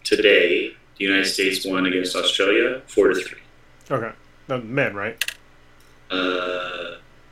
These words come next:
Speaker 1: no, maybe not. That's the women's tournament.
Speaker 2: Okay,
Speaker 1: Uh,
Speaker 2: then that's the bron-, that, that should have been for the bronze medal.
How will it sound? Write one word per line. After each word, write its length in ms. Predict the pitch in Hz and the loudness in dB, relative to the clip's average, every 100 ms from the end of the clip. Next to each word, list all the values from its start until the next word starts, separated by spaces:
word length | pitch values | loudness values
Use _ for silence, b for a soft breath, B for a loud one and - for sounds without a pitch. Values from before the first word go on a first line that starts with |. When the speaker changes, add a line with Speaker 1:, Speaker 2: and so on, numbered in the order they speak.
| - | -4
Speaker 1:
no, 260 | 95 87 92 | 0 0 2
maybe 200 | 87 85 | 2 2
not. 260 | 78 73 - - - - | -2 -6 -12 -20 -10 2
That's 180 | 98 - | 4 4
the 60 | |
women's 240 | 98 - - | 4 2 2
tournament. 380 | - - - - - 175 | 0 -4 -8 -12 -8 -2
Speaker 2:
Okay, 180 | 147 | 0
Speaker 1:
Uh, 200 | 113 120 | 0 -2
Speaker 2:
then 80 | 135 | -2
that's 160 | 135 135 | -2 -2
the 60 | 127 | -2
bron-, 200 | 123 123 | -4 -4
that, 180 | 127 - | -6 -4
that 120 | 135 | -4
should 100 | - | -4
have 40 | 127 | -6
been 100 | 120 | -6
for 80 | |
the 40 | 110 | -10
bronze 240 | 113 107 | -10 -10
medal. 220 | 107 101 | -12 -16